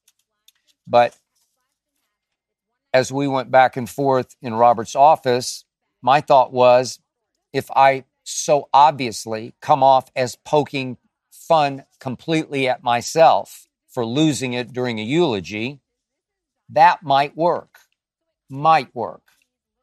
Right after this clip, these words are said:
Issue number two for me, this was personal to me, I did not love the, the idea of suggesting that my best player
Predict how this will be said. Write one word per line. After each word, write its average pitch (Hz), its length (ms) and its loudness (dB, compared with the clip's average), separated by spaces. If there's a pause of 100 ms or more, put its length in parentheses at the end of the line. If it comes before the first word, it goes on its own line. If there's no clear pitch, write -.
(280)
Issue 143 260 -4
number 123 240 -4
two 131 280 -6
for - 180 -10
me, 135 320 -2
this 123 240 -10
was 107 120 -16
personal 110 460 -6
to 101 60 -10
me, 127 400 -6 (1200)
I 135 80 0
did 147 180 -4
not 147 260 -2
love 147 480 2
the, 131 300 -6 (500)
the 131 240 -10
idea 135 540 0
of 127 140 -8
suggesting 135 1040 -2 (180)
that 135 180 -2
my 135 200 0
best 127 360 -4
player 135 600 0